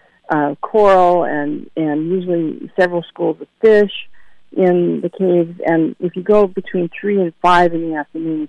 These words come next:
when you go, the sunlight is just streaming in at an angle, so you can see the rays of light coming through the water, and it really illuminates the, the coral and everything. And so you just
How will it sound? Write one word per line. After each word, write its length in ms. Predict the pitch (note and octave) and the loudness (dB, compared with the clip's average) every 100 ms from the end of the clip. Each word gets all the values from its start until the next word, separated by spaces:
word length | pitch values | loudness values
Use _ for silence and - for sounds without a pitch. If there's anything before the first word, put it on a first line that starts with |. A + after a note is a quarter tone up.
| - | -10
when 160 | D#3 | -10
you 120 | D3+ D3+ | -8 -2
go, 240 | F3+ F3+ | 0 0
the 120 | D#3 - | -2 -6
sunlight 400 | F#3 G3 F3 D3 | -2 0 -2 -4
is 100 | D3 | -8
just 140 | D4+ _ | -18 _
streaming 460 | - F3+ F#3 D#3+ E3 | -8 -4 -2 -2 -2
in 160 | D#3+ | -2
at 100 | D3+ | -2
an 120 | C#3+ D3+ | -4 0
angle, 420 | E3+ E3 A#2+ C3 | 0 0 -2 -4
so 60 | - | -2
you 100 | D#3+ | -2
can 160 | D#3 D3+ | -2 -2
see 80 | F#3 | 0
the 120 | E3+ | 0
rays 320 | D3+ E3 E3+ D#3+ | 0 0 0 -2
of 140 | D3+ | 0
light 240 | D3 D3 | 0 0
coming 300 | - D3+ D#3 | -4 -6 -6
through 140 | - D#3 | -8 -12
the 100 | D#3 | -10
water, 480 | D#3 E3 E3+ D3+ - - - - - | -2 0 0 -2 -6 -16 -20 -14 -4
and 100 | D3 | 0
it 80 | |
really 240 | E3+ F#3+ F3 | 2 4 4
illuminates 640 | D3+ E3+ F#3+ F3 D3 C3 _ | 2 2 2 2 0 -2 _
the, 200 | D3+ C3+ - _ _ _ | -8 -8 -8 _ _ _
the 80 | - | -12
coral 500 | - - F#3+ F3 E3+ - - - - - | -8 0 4 4 2 -4 -14 -16 -18 -10
and 120 | D#3 | -6
everything. 460 | C#3+ C#3 C#3 C3+ C#3+ - - _ - | -4 -4 -4 -4 -4 -10 -20 _ -6
And 140 | F#3+ | -2
so 40 | G#3 | 0
you 120 | G#3+ | 0
just 160 | A3 | -2